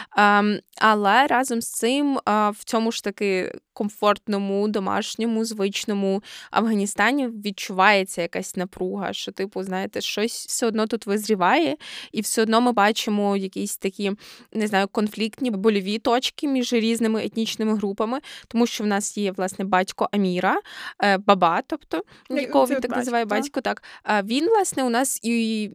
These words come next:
Speaker 1: якось, не знаю, персоніфікація мужності. Ну, тобто це така буквально батьківська фігура, якій ми довіряємо і так далі.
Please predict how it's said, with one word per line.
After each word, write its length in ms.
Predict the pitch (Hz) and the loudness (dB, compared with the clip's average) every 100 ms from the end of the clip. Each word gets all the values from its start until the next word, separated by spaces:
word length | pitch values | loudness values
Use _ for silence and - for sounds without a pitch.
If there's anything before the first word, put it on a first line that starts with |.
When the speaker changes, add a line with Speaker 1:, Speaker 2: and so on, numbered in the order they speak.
| - | -2
Speaker 1:
якось, 500 | 214 233 226 - - - | -2 0 -4 -6 -10 -4
не 160 | 226 233 | 0 2
знаю, 200 | 196 202 | 2 2
персоніфікація 920 | 226 - 233 233 - 208 247 - 220 | -2 0 0 0 0 2 2 2 2
мужності. 640 | 196 220 247 247 254 - | 2 0 -2 -4 -6 -4
Ну, 80 | 311 | 0
тобто 220 | 330 - | 2 0
це 140 | 285 285 | -2 0
така 240 | 294 208 - | 2 2 0
буквально 560 | - 233 220 254 277 254 | -10 -10 2 4 4 2
батьківська 640 | 202 220 214 220 - 202 | 2 2 2 -4 -4 -2
фігура, 360 | - 214 277 | -2 0 2
якій 320 | 359 214 247 226 | 4 2 2 0
ми 120 | 202 | 0
довіряємо 520 | 202 196 214 302 247 | 0 2 4 4 2
і 60 | 214 | -2
так 160 | 226 | -2
далі. 320 | 202 98 95 | 2 2 0